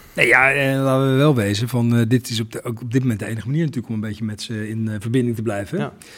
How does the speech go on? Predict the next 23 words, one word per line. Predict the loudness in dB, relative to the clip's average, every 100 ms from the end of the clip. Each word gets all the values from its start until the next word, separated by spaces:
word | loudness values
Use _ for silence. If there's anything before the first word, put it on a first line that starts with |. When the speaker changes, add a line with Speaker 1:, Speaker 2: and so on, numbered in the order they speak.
| -20 -8
Speaker 1:
Dus, | -4 0
eh, | 2 2
ja, | 0
ik | -2
vind | -4 -4
het | -2
alleen | -2
maar | 0
leuk | 2 2
dat, | 0 0
eh, | 0 2
die | 4
jongens, | 4 4 2 0
eh, | 0
op | 0 0
die |
manier | 2 4 4 2
iets | 0 2
meer | 2 2
van | 0
zichzelf | -4 -4 -4
laten | -2 -4 -4
zien. | -2 -2 -4